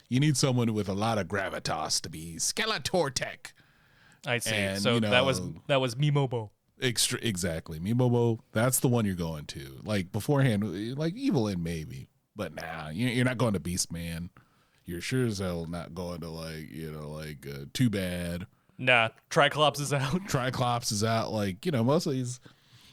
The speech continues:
Speaker 1: uh, Trapster, no, that, that
Speaker 2: No.
Speaker 1: dude's gross. It's a spider dude. No one wants that. So,
Speaker 2: <laughs>
Speaker 1: like,
Speaker 2: No one likes that guy.
Speaker 1: yeah, he, he's like, "Ooh," you know, so whatever. So they're just like, "Trap Chop, mm, let's get out of here." So, like, yeah, yeah, no one likes any of that stuff.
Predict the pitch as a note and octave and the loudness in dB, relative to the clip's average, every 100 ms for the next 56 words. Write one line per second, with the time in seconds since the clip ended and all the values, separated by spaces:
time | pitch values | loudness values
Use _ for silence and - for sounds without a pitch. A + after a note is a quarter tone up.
0 | - E2+ F2 F2+ A#2 B2 B2+ - B2 A#2+ | -12 -8 -6 -2 -2 -2 -2 0 2 0
1 | G#2+ C3 D#2+ D2 E2+ - B2 A2+ A#2 B2 | 0 -2 0 -4 -6 -4 -2 0 0 0
2 | G2+ G2+ - D3 A2+ G2 E2 - G#2+ C3 | 0 -2 2 2 2 0 0 -2 -2 -4
3 | E3+ C#3 G2+ G2 F2 E2 B2 F3 B2+ A#2+ | -2 0 0 0 0 -2 0 2 4 2
4 | - B2 B2 G#2+ - A#2 A#2 A#2+ - - | 2 2 2 2 4 4 4 2 0 -4
5 | - G#3+ - G3+ F#3 - F#3+ - F#3+ - | -2 -4 -4 -12 -10 -10 -10 -8 -12 -12
6 | - - - - _ F#3 D#3 G2+ G2+ - | -14 -16 -14 -20 _ 0 2 4 2 -2
7 | - - - G2+ C#3 C#3 C#3 C3 A2 B3+ | -10 -12 -10 -2 2 4 4 4 0 -4
8 | F4+ E4 C#4 A#3+ G#3+ F#3+ F3 D#3 B2+ B2 | -6 -6 -8 -8 -6 -6 -4 0 2 2
9 | C3+ B2+ B2+ A2+ C#3 C3 B2+ A#2 A#2 F#2 | 2 2 2 2 2 2 2 0 -2 -2
10 | D3 D#3+ D#3 D#3 C3 A#2+ A2+ A#2+ A#2+ B2 | -4 -4 -6 -6 -8 -8 -10 -10 -8 -8
11 | F#2+ B2 - A#2+ G#2 F#2+ F2+ B2 A#2+ A2+ | -8 -8 -4 0 0 0 2 4 2 2
12 | C#3 C#3+ C#3+ D3+ D3+ D#3 F#3 D3+ G#2+ A#2+ | 0 0 0 -2 -4 -2 0 0 -2 -2
13 | G2+ G2 - D2+ | -4 -4 -6 -10